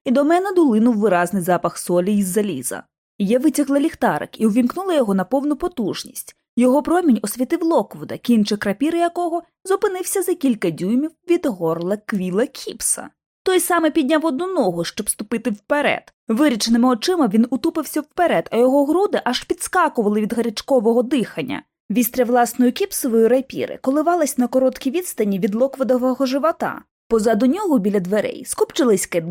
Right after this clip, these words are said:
Годвін з ліхтарем у руці, Нед Шоу, що саме збирався жбурнути ще одну бомбу, і крихітка Бобі Вернон,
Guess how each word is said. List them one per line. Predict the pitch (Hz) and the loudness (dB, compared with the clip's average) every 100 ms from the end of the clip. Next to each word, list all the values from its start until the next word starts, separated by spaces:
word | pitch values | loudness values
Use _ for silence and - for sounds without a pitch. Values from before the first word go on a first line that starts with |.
| 160 | -2
Годвін | 269 349 349 | 0 0 -2
з | 311 | 0
ліхтарем | 294 - 302 294 285 | -2 0 2 2 0
у | 269 | -2
руці, | 269 254 - 247 247 _ - | -6 -6 -4 -4 -6 _ -2
Нед | 523 269 | -2 0
Шоу, | - - 262 339 | -2 0 2 2
що | 339 - | -2 -6
саме | - 330 302 | -2 0 2
збирався | 254 302 294 - | 2 2 0 0
жбурнути | 240 214 240 277 277 294 | 0 0 0 0 0 0
ще | - 294 269 | -2 2 2
одну | 262 233 | 4 2
бомбу, | 226 226 247 233 220 | 2 4 4 4 2
і | 233 | -2
крихітка | 254 453 453 440 - 415 | 0 0 2 -2 0 0
Бобі | 240 262 254 | 2 2 2
Вернон, | 339 185 147 - - | 2 2 0 -4 -12